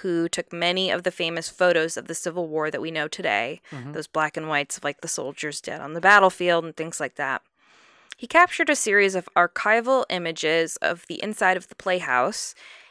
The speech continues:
Speaker 1: and a blur within the presidential box can be seen in one of the photos.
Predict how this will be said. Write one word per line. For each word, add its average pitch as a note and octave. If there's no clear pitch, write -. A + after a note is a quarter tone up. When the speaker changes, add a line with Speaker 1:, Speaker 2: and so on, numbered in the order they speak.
Speaker 1:
and G3+
a G#3
blur G#3
within F#3
the E3+
presidential F3+
box E3+
can F3
be E3
seen D#3+
in D#3
one D#3
of C#3+
the -
photos. -